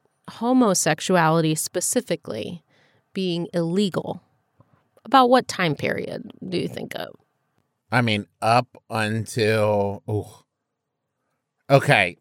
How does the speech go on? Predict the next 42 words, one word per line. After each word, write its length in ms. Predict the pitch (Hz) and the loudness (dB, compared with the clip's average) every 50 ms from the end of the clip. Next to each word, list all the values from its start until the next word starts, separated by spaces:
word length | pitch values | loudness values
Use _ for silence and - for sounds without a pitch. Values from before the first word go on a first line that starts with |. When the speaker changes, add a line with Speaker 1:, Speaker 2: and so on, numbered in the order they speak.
| _ - | _ 0
Speaker 2:
I 120 | 139 147 | 2 2
know 280 | 143 139 143 151 156 160 | 4 6 6 8 6 6
that 200 | 135 131 113 107 | 6 2 -2 -4
this 180 | 123 120 - | -4 -4 -4
is 120 | 123 113 101 | -6 -4 0
one 120 | 117 120 113 | 2 2 4
of 60 | 113 | 4
those 180 | 110 104 95 - | 2 0 -2 -2
things 300 | - 117 107 107 104 - | -2 -2 -2 -2 -4 -4
where 380 | 98 101 98 98 95 95 - - | -2 -2 0 0 0 -2 -2 -2
I'm 140 | 104 110 113 | -2 0 0
going 220 | 107 98 101 98 | 0 -2 -4 -4
to 60 | 92 | -6
say 260 | 82 - 117 101 90 87 | -4 0 2 2 2 2
it 60 | 87 80 | 0 -2
and 80 | 85 87 | -6 -8
it's 160 | 80 - - | -10 -10 -8
not 220 | 92 85 76 - - | -8 -8 -8 -10 -12
right. 480 | 82 92 92 82 76 69 69 76 - - _ _ _ - | -4 -2 0 0 0 0 -4 -8 -16 -20 _ _ _ -16
Speaker 1:
Okay. 200 | - - 160 156 156 - _ _ _ _ _ _ _ _ | -8 -6 -6 -6 -6 -10 _ _ _ _ _ _ _ _
Speaker 2:
But 240 | 101 95 120 120 113 | 0 2 4 4 6
I'm 240 | 117 123 135 139 127 | 6 4 4 4 4
going 360 | 127 131 131 135 131 123 110 | 4 4 4 4 4 2 0
to 600 | - - 123 117 107 104 101 98 95 92 92 82 _ _ _ _ _ _ 110 107 107 | -2 -2 0 2 2 2 2 0 -2 -4 -6 -12 _ _ _ _ _ _ -20 -8 0
go 600 | 107 127 120 110 110 110 107 104 101 101 - - _ _ | 4 6 6 8 8 6 6 6 4 2 -2 -6 _ _
later 500 | 113 113 117 117 117 123 135 131 143 143 | -6 -4 0 2 4 4 6 6 6 6
than 160 | 135 131 135 123 | 6 6 4 4
I 80 | 107 | 2
would 160 | 104 104 101 | 2 2 2
normally 460 | 104 113 117 117 117 107 101 95 90 80 | 2 4 4 4 4 4 2 0 0 0
guess. 360 | 80 76 - 82 98 95 - | -2 -2 -2 -4 -6 -4 -4
Speaker 1:
Mm-hmm. 320 | 180 180 175 175 156 160 160 - _ - | -4 -4 -4 -4 -4 -6 -8 -10 _ -4
Speaker 2:
Nineteen 380 | 95 98 101 87 87 107 101 | -2 -2 -2 -2 -2 -4 -4
fifty. 500 | - - 90 - - - 71 57 73 95 - | -2 -4 -4 -4 -6 -10 -14 -16 -16 -16 -14
Speaker 1:
You 260 | - 175 170 175 170 | -10 -6 -4 -2 -2
are 80 | 165 165 | -2 -4
going 200 | - - 269 226 | -2 -2 0 0
to 100 | - 220 | 0 -2
be 120 | 196 208 214 | -2 0 2
so 340 | - - - 208 190 208 208 | 2 4 6 8 8 8 8
disappointed. 920 | - - 214 202 - 226 - - - 175 175 196 196 147 143 - - - - _ _ - | 6 4 2 2 0 -2 -2 0 2 2 4 4 4 2 0 0 -2 -4 -6 _ _ -8
Speaker 2:
Why? 640 | 92 117 139 143 131 123 113 104 95 85 80 76 | 0 2 4 6 6 6 6 4 4 0 -2 -6